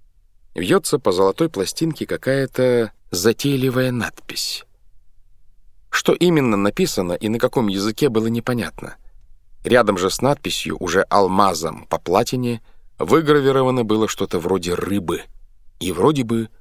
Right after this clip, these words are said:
кружка пивная с пеною в разлёт. Стали открывать сундучок. Совершенно естественно, что он не открывался. Ключа никакого не было. Боцман ломал стамески и отвёртки,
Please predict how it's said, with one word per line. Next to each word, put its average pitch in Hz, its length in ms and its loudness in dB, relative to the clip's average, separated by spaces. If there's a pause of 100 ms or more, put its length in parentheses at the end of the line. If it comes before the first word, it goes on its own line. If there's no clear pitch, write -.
(180)
кружка - 480 -4
пивная 82 560 -6 (300)
с - 160 -6
пеною 98 560 -2 (120)
в - 80 -14
разлёт. - 540 -8 (1400)
Стали 214 260 2
открывать 147 360 2
сундучок. - 480 -6 (560)
Совершенно - 360 -2
естественно, 117 520 -4
что - 160 -4
он 82 80 -6
не 78 80 -8
открывался. - 560 -2 (360)
Ключа 110 300 0
никакого 110 360 2
не 127 120 0
было. - 180 -12 (800)
Боцман 113 560 4
ломал 101 280 6
стамески 95 540 -2
и - 40 0
отвёртки, 127 580 -2